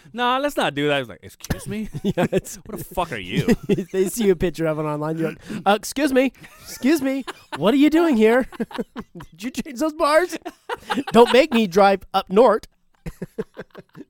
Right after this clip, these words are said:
Speaker 1: So she, but she's, she's, she's down to fucking let me ride it. She says, "Yeah, she's coming down, ride it anytime." I'm like, "Yes."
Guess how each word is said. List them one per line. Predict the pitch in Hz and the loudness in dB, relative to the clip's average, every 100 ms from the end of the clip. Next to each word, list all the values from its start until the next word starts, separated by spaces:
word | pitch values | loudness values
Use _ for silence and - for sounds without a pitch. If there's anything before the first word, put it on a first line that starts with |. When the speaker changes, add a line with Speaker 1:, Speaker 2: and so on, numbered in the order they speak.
| _ _ _ _ _ - - _ _ | _ _ _ _ _ -20 -20 _ _
Speaker 1:
So | - 180 | -12 -12
she, | 156 170 | -10 -10
but | 160 | -10
she's, | 156 170 151 | -10 -12 -12
she's, | - 156 139 - | -14 -14 -14 -20
she's | 139 127 | -18 -12
down | 104 98 95 | -10 -10 -14
to | 90 | -16
fucking | 92 87 85 82 _ _ _ _ _ | -16 -18 -20 -20 _ _ _ _ _
let | 98 95 | -16 -14
me | 87 | -14
ride | 82 82 | -14 -14
it. | 82 | -16
She | 92 | -18
says, | 117 | -18
"Yeah, | 226 | -18
she's | - | -18
coming | - 208 | -20 -18
down, | 196 208 | -16 -18
ride | 208 208 | -18 -20
it | 196 | -20
anytime." | 196 185 170 | -20 -20 -20
I'm | |
like, | - _ _ | -20 _ _
"Yes." | _ _ - _ _ _ _ | _ _ -20 _ _ _ _